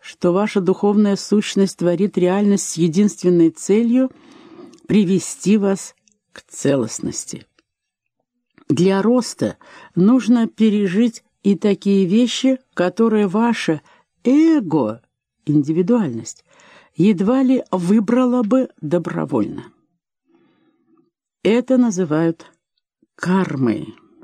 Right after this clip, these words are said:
В какой-то момент в прошлом, давнем или недавнем, мы создали те условия, с которыми вынуждены сталкиваться в этой жизни.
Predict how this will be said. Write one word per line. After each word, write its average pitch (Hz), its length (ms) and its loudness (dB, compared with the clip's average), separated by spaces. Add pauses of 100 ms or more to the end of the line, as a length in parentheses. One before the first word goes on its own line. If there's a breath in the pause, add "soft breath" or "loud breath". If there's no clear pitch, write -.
(840 soft breath)
В - 60 -20
какой-то 247 460 0
момент 220 480 2
в - 240 -20
прошлом, 170 840 -2
давнем 190 680 0
или 175 200 0
недавнем, 151 880 -2 (440 loud breath)
мы 185 240 4
создали 208 540 0
те 208 200 0
условия, 196 600 2
с - 100 -16
которыми 196 680 0
вынуждены 139 880 0
сталкиваться 156 880 -4
в 127 80 -4
этой 131 300 -4
жизни. - 580 -8